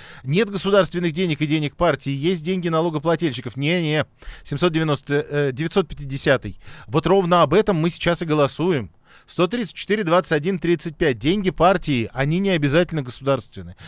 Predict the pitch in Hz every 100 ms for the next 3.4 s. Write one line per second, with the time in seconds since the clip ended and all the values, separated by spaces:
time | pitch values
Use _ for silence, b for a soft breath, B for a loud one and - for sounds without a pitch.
0 | B 120 151 185 - 180 143 156 180 147
1 | 143 - 160 151 123 143 139 123 B B
2 | B 127 - 143 143 160 165 151 139 135
3 | - 135 104 71